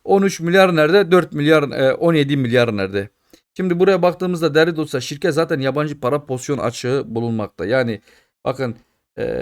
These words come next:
i-, yüz on iki milyar seviyesinde yabancı para pozisyon açığı varken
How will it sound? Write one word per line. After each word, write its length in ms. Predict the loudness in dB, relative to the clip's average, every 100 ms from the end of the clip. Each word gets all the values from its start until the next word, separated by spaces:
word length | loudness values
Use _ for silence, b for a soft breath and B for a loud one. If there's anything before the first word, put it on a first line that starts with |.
| -6 -8 -10
i-, 760 | -6 -4 -4 -4 -6 -8 -12 -14 _ _
yüz 200 | -6 -2
on 360 | 0 0 -2 -10
iki 240 | -8 -2
milyar 320 | 0 2 2 0
seviyesinde 580 | -4 -4 -4 -4 -2
yabancı 500 | 0 0 0 0 -2
para 300 | -4 -2 -2
pozisyon 440 | -4 -8 -4 -6 -4
açığı 400 | -6 -6 -4 2
varken 420 | 0 2 -2